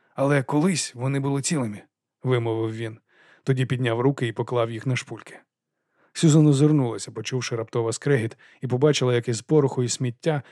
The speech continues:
підносяться вгору колони ряд за рядом. Вони виструнчилися, мов шеренги солдат, засипаючи все довкола уламками.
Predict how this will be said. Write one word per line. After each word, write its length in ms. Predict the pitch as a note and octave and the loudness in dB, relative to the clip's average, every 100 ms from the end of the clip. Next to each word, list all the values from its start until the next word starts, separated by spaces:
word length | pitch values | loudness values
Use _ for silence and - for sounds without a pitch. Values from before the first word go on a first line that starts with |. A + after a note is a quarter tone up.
| _ | _
підносяться 520 | C3 C3+ C#3+ B2+ C#3+ | 0 2 2 2 -2
вгору 280 | A2+ C3+ B2 | 2 2 2
колони 500 | C3 C3 D#3 C#3 A#2+ | 0 2 4 2 0
ряд 200 | C3 A#2+ | -2 0
за 140 | B2+ | 0
рядом. 260 | B2 G#2+ G#2+ _ _ _ _ _ | 0 -4 -10 _ _ _ _ _
Вони 200 | C3+ C3+ | 0 4
виструнчилися, 760 | C3 D3+ - B2 A#2+ A#2+ A#2 A#2 | 6 6 4 -2 -2 -4 -6 -4
мов 180 | A#2+ - | -4 -2
шеренги 420 | C3 C#3 B2+ A2+ | 0 2 2 -2
солдат, 460 | - B2+ D3 B2+ - - _ | -4 0 0 0 -6 -20 _
засипаючи 580 | C3 A#2+ B2+ B2 A2+ B2 | 0 2 2 2 0 -4
все 180 | - C3 | -4 -4
довкола 400 | A#2 - A#2 A#2 | -4 -6 -4 -2
уламками. 540 | A#2+ A2+ G#2 - | -2 -4 -10 -18